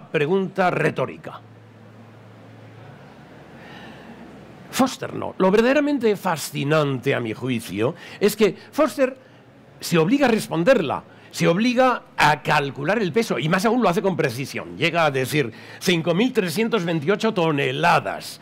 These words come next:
kilo más o menos, ¿verdad? Eh, a mi juicio, eso explica magníficamente el carácter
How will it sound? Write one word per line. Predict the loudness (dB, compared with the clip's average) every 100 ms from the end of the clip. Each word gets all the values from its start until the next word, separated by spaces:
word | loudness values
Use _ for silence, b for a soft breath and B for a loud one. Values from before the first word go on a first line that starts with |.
| B -2
kilo | 0 2 2
más | 0 -4
o | -4
menos, | -4 -6 -14 -18 -16 -12
¿verdad? | -10 -8 -8 -10 -20 B B B B B B B 4
Eh, | 4 4 -2 -18 -20 -20 -20 -20 -20 -20 -6
a | -2
mi | 0
juicio, | 0 0 0
eso | -2 -4
explica | -6 -2 0
magníficamente | 0 0 -2 0 0 0 -2 -4 -4 B B B -20 -14 -10
el | -10 -4
carácter | -2 2 2 0 -6 -4 -4 -4